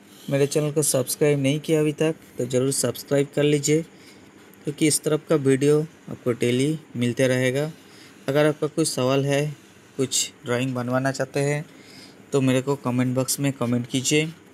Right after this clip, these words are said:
मैं आपको जो requirement है उसी के ऊपर मैं ड्राइंग बना के upload कर दूंगा। तो यहीं पे देखिए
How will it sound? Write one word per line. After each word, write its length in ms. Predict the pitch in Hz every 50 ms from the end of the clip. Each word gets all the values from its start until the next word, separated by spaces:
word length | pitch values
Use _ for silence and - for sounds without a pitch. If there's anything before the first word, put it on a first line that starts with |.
| - - - - - - - - - - - - - - - - - - - - - - - - - - - - - - - - - - - - - - - - - - - - - - - - - - - -
मैं 160 | 131 127 123
आपको 380 | 120 120 - - - 147 160 170 - - - - - - - - - - - - - - - - - - - -
जो 180 | - 131 143 135
requirement 580 | 127 120 - 139 131 135 135 131 120 113 127
है 180 | 127 151 185 180 - - -
उसी 240 | - 120 - - 123
के 120 | - - 123
ऊपर 360 | 120 120 - 135 143 156 160 - - - - - - - - - - - - - - - - - - - -
मैं 300 | 117 113 113 113 117 120 123 - - - -
ड्राइंग 380 | - 123 117 120 123 131 147 143 - - - - - - - - - - - - 120
बना 240 | 120 120 117 120 120
के 160 | - 143 135
upload 400 | - 120 120 117 120 123 123 -
कर 200 | - - 123 123
दूंगा। 340 | 127 135 139 139 139 147 156
तो 1200 | 160 151 - - - - - - - - - - - - - - - - - - - - - 139
यहीं 100 | 135 135
पे 140 | 135 160 151
देखिए 420 | 151 151 147 - - 160 165 165